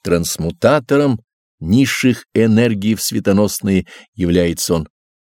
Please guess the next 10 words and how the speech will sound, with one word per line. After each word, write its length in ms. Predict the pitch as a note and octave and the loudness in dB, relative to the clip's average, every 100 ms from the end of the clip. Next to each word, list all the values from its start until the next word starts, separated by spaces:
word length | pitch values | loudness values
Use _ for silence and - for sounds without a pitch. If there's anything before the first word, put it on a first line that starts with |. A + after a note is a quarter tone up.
| _ _ _ _ | _ _ _ _
Не 220 | - E2+ G2 | -4 0 4
может 340 | G#2+ A2 G2 | 4 2 2
ответить 560 | G#2+ F#2+ G#2+ F#2+ - - | -2 0 0 0 -4 -2
он 140 | G#2 | 0
злобою 640 | F#2+ F2 F#2+ A2 A2 A#2 A2+ | 0 0 2 2 4 4 4
на 140 | A#2 | 2
злобу, 420 | F2+ F#2+ G#2 F2+ - _ _ _ | 0 0 0 0 -12 _ _ _
ненавистью 760 | G2 G#2 A#2+ B2+ C3 A#2+ - B2 | 0 4 4 4 2 0 0 -2
на 80 | |
ненависть, 500 | A#2 A2+ F#2 D#2+ - | 0 -2 -4 -8 -14